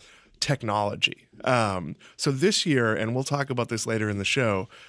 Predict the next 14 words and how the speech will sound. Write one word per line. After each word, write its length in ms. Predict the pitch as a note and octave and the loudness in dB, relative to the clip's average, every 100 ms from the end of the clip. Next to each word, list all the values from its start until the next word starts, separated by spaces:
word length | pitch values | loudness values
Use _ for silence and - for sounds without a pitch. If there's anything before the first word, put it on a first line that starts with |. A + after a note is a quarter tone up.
| - _ - | -20 _ -2
I 200 | D3 F#3 | 0 2
thought 280 | - E3 C3 | 0 2 2
of 80 | A2+ | 2
it 80 | |
as 100 | A2 | 0
sort 220 | - B2 A2+ | 0 0 0
of 140 | G#2 | 0
the 260 | G#2+ F#2+ - G#2+ | -2 -2 -4 -4
democratization 1000 | A2+ A2 A#2+ B2 G#2 G2+ A2 - F3+ D#3+ | 0 0 0 -2 0 0 0 2 2 0
of 120 | C3 | -2
some 140 | A#2+ | -4
pretty 220 | A#2+ B2+ | -2 -4
high-end 420 | G2+ G#2+ A2 A#2 A#2 | -2 0 0 0 -2
technology, 680 | A#2 G#2+ G2 B2 F3+ A3+ | -4 -2 0 0 -2 -4